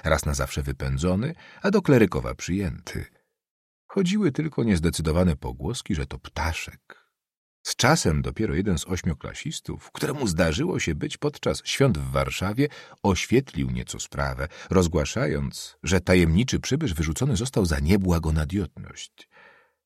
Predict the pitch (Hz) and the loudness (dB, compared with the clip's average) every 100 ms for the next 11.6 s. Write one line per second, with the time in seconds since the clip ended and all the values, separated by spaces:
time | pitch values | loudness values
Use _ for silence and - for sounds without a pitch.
0 | _ _ 147 202 - 107 78 - 120 113 | _ _ 2 4 6 6 6 2 -2 0
1 | 76 71 90 87 76 - 101 78 69 64 | -2 4 4 6 2 4 4 4 0 -2
2 | 69 85 - 120 78 104 98 90 73 - | -6 -4 -4 0 4 6 6 4 2 -2
3 | 95 101 104 - - - - 90 87 90 | 0 0 -2 -4 -10 -16 0 4 4 2
4 | 76 101 139 147 120 92 80 80 107 104 | 0 2 2 4 4 4 4 4 4 4
5 | 87 87 73 98 92 90 - 87 82 76 | 4 2 2 0 0 -2 0 2 2 2
6 | 71 71 65 65 65 62 71 87 - _ | 0 0 -4 -6 -6 -4 -4 -6 -12 _
7 | _ - 233 156 175 156 98 120 123 95 | _ 4 6 6 6 8 6 6 4 4
8 | 127 - 120 110 87 82 67 95 156 92 | 2 0 -2 0 0 0 2 2 2 2
9 | 117 - 92 - 92 85 76 71 - - | 2 2 -2 2 4 4 4 2 -2 -4
10 | - 76 117 127 92 82 76 80 78 147 | -4 0 0 2 2 2 2 0 0 0
11 | 147 - - 123 131 | -2 -2 0 2 2